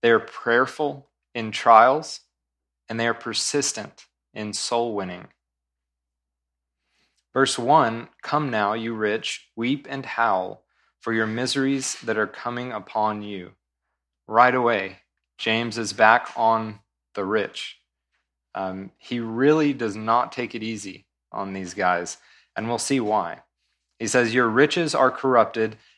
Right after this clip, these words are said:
and your garments are moth-eaten. Your gold and silver are corroded,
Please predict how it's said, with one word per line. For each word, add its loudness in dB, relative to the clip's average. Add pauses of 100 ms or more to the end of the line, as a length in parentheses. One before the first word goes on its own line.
and -4
your 0
garments 0
are -8
moth-eaten. -4 (440)
Your -2
gold 2
and -4
silver -2
are -4
corroded, -2